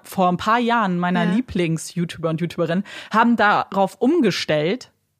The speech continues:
Speaker 1: in der, also in der Singularform zu sprechen. Und ich konnte die nicht mehr gucken. Ich habe die deabonniert und kann das nicht schauen, weil mich das so unfassbar wahnsinnig macht. Weil ja, ich verstehe, dass nur ich vor dem Bildschirm gerade sitze, aber ich bin doch nicht,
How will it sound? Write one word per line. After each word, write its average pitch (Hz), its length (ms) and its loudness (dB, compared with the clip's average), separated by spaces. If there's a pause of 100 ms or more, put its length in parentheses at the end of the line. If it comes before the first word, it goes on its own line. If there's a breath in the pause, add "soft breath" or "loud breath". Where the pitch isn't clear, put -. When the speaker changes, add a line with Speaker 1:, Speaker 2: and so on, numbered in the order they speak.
(160)
Speaker 1:
in 208 180 4
der, 180 560 4
also 170 220 -4
in 170 100 0
der 160 240 0
Singularform 165 540 0
zu 170 80 -4
sprechen. 185 320 0 (600 loud breath)
Und 240 160 4
ich - 80 -2
konnte 220 260 2
die 214 120 0
nicht 185 180 0
mehr 208 80 0
gucken. 160 340 -4 (280)
Ich 208 160 -2
habe 196 180 4
die 190 120 0
deabonniert 190 680 0
und 226 180 2
kann 240 220 2
das 254 160 0
nicht 254 160 0
schauen, 254 180 2
weil 202 120 4
mich 214 140 0
das 226 260 -2
so 285 500 0
unfassbar 220 580 0
wahnsinnig 160 460 -4
macht. 180 240 -2 (320 loud breath)
Weil 226 320 4 (640 loud breath)
ja, 214 400 4
ich 233 120 -4
verstehe, 233 460 0
dass 208 220 -2
nur 240 360 4
ich 233 220 0
vor 208 160 2
dem 190 160 2
Bildschirm 185 400 0
gerade 160 300 -2
sitze, 170 560 -2 (260)
aber 233 240 4
ich - 160 -4
bin 285 180 2
doch 233 200 0
nicht, 233 360 0